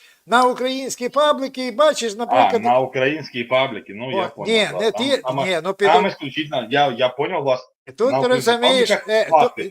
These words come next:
Speaker 1: та
Speaker 2: Ні, просто
Speaker 1: підожди, ну,
Speaker 2: поймите, ви ж знаєте,
Speaker 1: підожди,
Speaker 2: що
Speaker 1: ну,
Speaker 2: таке пропаганда.
Speaker 1: підожди, ну, не кипи.
Speaker 2: Ну, ви ж знаєте прекрасно,
Speaker 1: Ну, ну,
Speaker 2: що
Speaker 1: не
Speaker 2: таке
Speaker 1: кипи,
Speaker 2: пропаганда.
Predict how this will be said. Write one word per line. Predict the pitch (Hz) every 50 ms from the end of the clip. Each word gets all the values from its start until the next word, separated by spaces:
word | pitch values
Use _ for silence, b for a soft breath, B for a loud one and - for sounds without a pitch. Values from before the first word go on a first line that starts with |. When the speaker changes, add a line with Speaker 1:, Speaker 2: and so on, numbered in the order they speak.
| - -
Speaker 1:
та | 220 226 226 240
Speaker 2:
Ні, | 240 -
просто | 233 226 208 190 - 208
Speaker 1:
підожди, | 208 196 170 165 180
ну, | 208 233 240
Speaker 2:
поймите, | - - 269 269 254 214 254 262
ви | 254
ж | 247
знаєте, | 208 190 233 233 240
Speaker 1:
підожди, | 240 233 220 196
Speaker 2:
що | -
Speaker 1:
ну, | 233 254 247 185
Speaker 2:
таке | - 269 269
пропаганда. | 269 - 277 277 269 269 262
Speaker 1:
підожди, | 220 220 208 208 262 262 262 247 240 220 208 196
ну, | 226 233
не | 240 247 247
кипи. | - - 240 247 240 - 240 247 240 220
Speaker 2:
Ну, | 220 208
ви | 196 190
ж | 170
знаєте | 143 151 185 202 202 156
прекрасно, | 127 120 123 - 262 269 247 262
Speaker 1:
Ну, | 277
ну, | 277
Speaker 2:
що | 285 294 294
Speaker 1:
не | 285 - 294 294 285
Speaker 2:
таке | 277 - 277
Speaker 1:
кипи, | 294 285 254
Speaker 2:
пропаганда. | 240 277 285 277 277 269 262 254 233 214